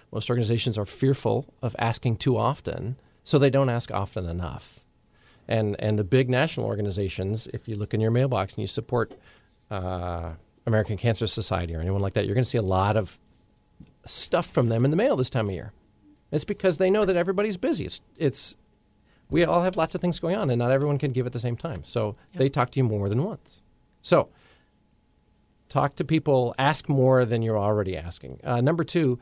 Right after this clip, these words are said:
Speaker 1: uh, make sure you're asking really powerfully in your letter. We advise our clients to ask three times in every letter.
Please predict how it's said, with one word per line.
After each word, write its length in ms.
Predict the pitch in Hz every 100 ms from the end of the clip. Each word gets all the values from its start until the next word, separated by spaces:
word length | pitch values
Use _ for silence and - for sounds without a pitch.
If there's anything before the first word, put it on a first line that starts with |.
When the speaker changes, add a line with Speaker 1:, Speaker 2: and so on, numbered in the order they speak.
| - _ _ _ -
Speaker 1:
uh, 420 | 113 107 107 - -
make 360 | 131 135 247
sure 260 | 285 - 226
you're 240 | 196 165 -
asking 600 | 135 156 - 165 160 160 - -
really 300 | 120 151 170
powerfully 640 | - 311 269 143 131 117
in 100 | 127
your 100 | 135
letter. 360 | 170 214 - - _ _ _ _ _ _ _ -
We 520 | 131 135 143 160 190 - _ _ _ _ _
advise 680 | 139 120 110 87 85 90 107
our 180 | - 101
clients 480 | 117 104 80 85 -
to 200 | - -
ask 300 | 117 117 -
three 240 | - 147 151
times 360 | 131 123 113
in 80 | 104
every 200 | 98 95
letter. 300 | 87 82 92